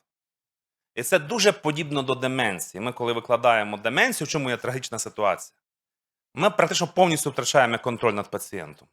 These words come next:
Все. Ну, я не бачив пацієнта. Я бачив пацієнта з раком,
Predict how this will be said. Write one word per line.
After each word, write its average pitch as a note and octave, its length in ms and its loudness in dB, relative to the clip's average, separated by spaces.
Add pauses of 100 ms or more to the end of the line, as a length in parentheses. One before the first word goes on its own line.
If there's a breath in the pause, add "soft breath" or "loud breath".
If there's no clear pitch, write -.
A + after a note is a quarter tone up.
Все. A2 140 0 (1200)
Ну, C3 160 -2
я E3+ 200 8
не F#3+ 140 4
бачив D#3 440 6
пацієнта. B2+ 480 2
Я D#3 80 10
бачив G3+ 360 6
пацієнта F3 540 4
з C#3+ 80 2
раком, B2+ 420 4